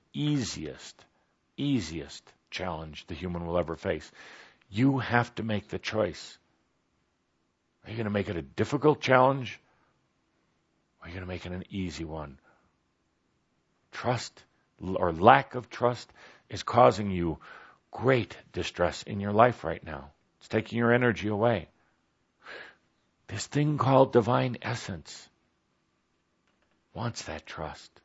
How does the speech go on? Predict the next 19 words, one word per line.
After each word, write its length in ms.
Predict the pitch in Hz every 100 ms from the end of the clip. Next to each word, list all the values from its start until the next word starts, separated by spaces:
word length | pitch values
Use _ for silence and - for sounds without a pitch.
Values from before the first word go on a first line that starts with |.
| _ _ _ _ _ _ _ _ _ _ _ -
wants 240 | 120 120
to 100 | -
be 140 | 104 104
able 160 | 92
to 60 | 82
come 220 | - 98
into 220 | 95 90
your 160 | 85 85
life, 500 | 82 87 78 - - _ _ _ _
wants 320 | - 123 -
to 320 | - - 110
be 540 | 107 92 127 131 120 117 -
a 80 |
part 480 | 87 - 82 78 - -
of 120 | 85
your 160 | 90 85
life 500 | 85 76 - - _ _ _ _
right 260 | 95 92 87
now. 300 | 87 78